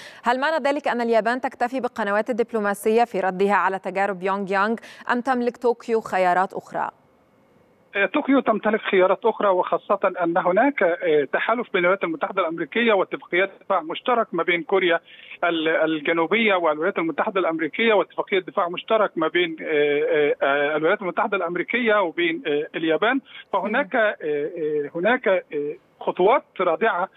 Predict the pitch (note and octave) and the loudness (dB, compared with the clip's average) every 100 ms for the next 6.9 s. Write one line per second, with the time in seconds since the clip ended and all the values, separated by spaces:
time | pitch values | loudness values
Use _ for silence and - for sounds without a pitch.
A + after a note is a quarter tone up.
0 | - _ F#3+ E3+ A3 G3+ - D#3 C#3 - | -20 _ -2 0 2 0 -2 -10 -10 -6
1 | C#3 D3 - A#3+ C4+ C4+ D4 - - - | -4 -4 -2 -2 0 -2 -2 -4 -14 -4
2 | D#3+ C4+ D4+ - F#3+ A#3 - - E3+ G#3+ | 0 0 0 -2 0 0 -2 -6 -2 -2
3 | - A3 - A#3+ C#4+ G#3+ D#3 D3+ D#3 A3 | -2 -6 -4 0 0 -2 -4 -6 -4 -4
4 | G#3+ F3+ D#3+ D#3+ A#3 C#4 F#3+ G3 G3+ F3+ | -2 -4 -2 0 2 0 -2 -2 -2 -2
5 | D#3 F#3 - G#3+ F3 A3+ - E3+ G#3 - | -2 -2 -2 -2 0 -2 -2 -4 -4 -4
6 | D3 F#3 F#3 D#3 D#3 D3+ A3+ C4 | -2 0 0 -2 -4 -4 0 0